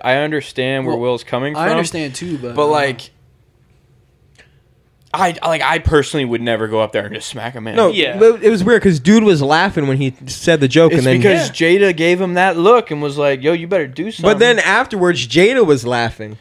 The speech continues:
Speaker 1: Because she was like, "Yeah, that's what you get." Like, she was laughing
Speaker 4: Yeah,
Speaker 1: 'cause, like,
Speaker 4: it was
Speaker 3: I
Speaker 4: like
Speaker 3: don't
Speaker 4: that
Speaker 3: know.
Speaker 4: different P O V, right? And,
Speaker 1: Yeah.
Speaker 4: like, after, when Chris Rock said, like, "Oh, Will Smith just slapped the shit out of me," Jada started laughing.
Speaker 3: I don't know. It's all weird shit. Everybody knows about it. Whatever.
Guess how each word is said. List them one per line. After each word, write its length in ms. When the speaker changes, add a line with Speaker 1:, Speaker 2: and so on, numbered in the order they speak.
Speaker 1:
Because 320
she 200
was 240
like, 220
"Yeah, 180
that's 160
what 100
you 120
get." 340
Like, 140
she 100
was 180
laughing 360
Speaker 4:
Yeah, 160
Speaker 1:
'cause, 100
like, 260
Speaker 4:
it 40
was 160
Speaker 3:
I 60
Speaker 4:
like 100
Speaker 3:
don't 80
Speaker 4:
that 60
Speaker 3:
know. 20
Speaker 4:
different 400
P 180
O 100
V, 200
right? 360
And, 80
Speaker 1:
Yeah. 80
Speaker 4:
like, 140
after, 400
when 160
Chris 360
Rock 280
said, 180
like, 180
"Oh, 120
Will 180
Smith 220
just 320
slapped 300
the 40
shit 260
out 60
of 80
me," 100
Jada 320
started 300
laughing. 460
Speaker 3:
I 160
don't 120
know. 140
It's 140
all 160
weird 220
shit. 320
Everybody 340
knows 280
about 260
it. 120
Whatever. 460